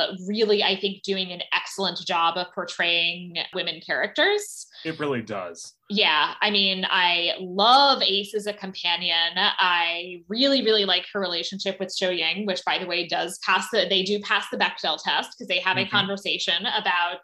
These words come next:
Speaker 1: uh, explosives.
Speaker 2: Uh-huh.
Speaker 1: So it passes the Bechdel test, at least there. Oh, I think also actually it, uh,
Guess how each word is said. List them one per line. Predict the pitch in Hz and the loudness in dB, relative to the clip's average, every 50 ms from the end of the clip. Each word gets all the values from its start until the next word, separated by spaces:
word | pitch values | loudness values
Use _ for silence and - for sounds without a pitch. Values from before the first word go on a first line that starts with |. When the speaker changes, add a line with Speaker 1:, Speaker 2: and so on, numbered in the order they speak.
| - | -2
Speaker 1:
uh, | 190 180 - | -2 -2 0
explosives. | - 208 208 - - 160 123 - - 139 - - - - - - - _ _ _ - | -2 -4 -6 -6 -8 -8 -8 -6 -4 -4 -4 -4 -6 -8 -12 -16 -18 _ _ _ -6
Speaker 2:
Uh-huh. | - 120 120 113 - 180 226 294 262 - - _ - | -2 -2 -2 0 0 0 0 0 0 -2 -8 _ -6
Speaker 1:
So | - 254 226 208 202 202 | 0 2 2 4 4 4
it | 190 208 | 2 2
passes | 202 233 - - - 269 247 | 2 2 0 0 0 -4 -10
the | - | -6
Bechdel | 240 233 226 233 - 247 226 214 | -4 -4 -4 -2 -2 -4 -4 -4
test, | - 214 208 196 196 - - | -4 -2 -2 -2 -2 -4 -4
at | 202 202 - | -4 -4 -4
least | 208 208 233 254 285 277 - - - 226 190 165 165 | -4 -6 -6 -8 -8 -10 -12 -12 -12 -12 -12 -6 -2
there. | 185 202 190 185 185 180 170 160 160 160 160 - | 2 4 4 4 4 4 2 2 0 0 0 2
Oh, | - 359 453 | 4 4 4
I | 403 | 4
think | - 403 - | 4 2 2
also | - - - - - 539 | 2 0 0 2 2 4
actually | 403 339 349 349 - 415 370 339 269 | 4 4 4 2 4 4 4 6 6
it, | 277 - - - | 4 2 4 4
uh, | 269 247 240 226 233 | 6 6 6 6 6